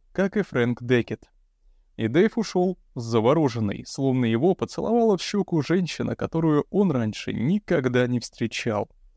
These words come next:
Собственно, так оно и было. Она наблюдала, как он идёт по просёлочной дороге. Таких на Дженни было всего две. Поворачивает налево. В лунном свете она видела, что его чуть пошатывает. От усталости,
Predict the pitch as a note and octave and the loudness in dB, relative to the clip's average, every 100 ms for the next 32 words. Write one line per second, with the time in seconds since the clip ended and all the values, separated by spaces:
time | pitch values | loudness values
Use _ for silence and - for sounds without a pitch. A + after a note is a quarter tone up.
0 | _ _ _ _ - A#3+ - G#3 G3 F#3+ | _ _ _ _ 0 0 0 0 2 2
1 | F#3 _ _ D#3 - C3+ B2+ B2 A#2 B2+ | 0 _ _ -2 0 0 2 2 2 2
2 | A2+ - - _ _ _ _ _ _ A#2 | 2 -2 -12 _ _ _ _ _ _ 0
3 | A#2 E3+ F#3 D#3+ D#3+ F#3 E3 D3+ C3+ E3 | 4 4 2 0 2 4 2 0 0 0
4 | D3+ C3 D#3+ - C3 C3 B2 D#3 D#3 - | 2 2 0 0 0 0 0 0 -2 -4
5 | - C3+ C3+ D3+ C3+ G#2+ - _ _ _ | -4 0 2 2 2 -2 -6 _ _ _
6 | _ - - A#3+ - F#3+ D#3 C3+ E3+ E3 | _ -4 0 0 0 -2 -2 2 2 4
7 | C#3 C3+ C#3+ B2+ - B2+ B2 A#2+ A2+ - | 2 2 0 0 -2 0 0 0 -2 -4
8 | _ _ - F#2+ F3 G3+ - B2 A2 A#2 | _ _ -6 -2 2 0 2 0 0 0
9 | A2+ A#2+ A#2+ A2+ _ _ _ _ _ G#2+ | 0 0 0 -4 _ _ _ _ _ -6
10 | A2+ F#3 G#3+ F#3+ - G#3 G3+ D#3 C3 - | 4 6 6 2 0 0 0 0 -4 -4
11 | B2+ B2 C3 E3+ D3 C3 - C3+ B2 F3 | -2 0 0 0 0 -2 -2 0 2 2
12 | D#3+ - - - F#3 - F#3+ - G#2+ G2+ | 0 -4 -6 -4 -2 0 0 2 -2 -2
13 | - _ _ _ - - B2+ - F#3+ E3+ | -6 _ _ _ -6 -4 -2 -2 0 2
14 | A2+ - - - | 0 -4 -10 -12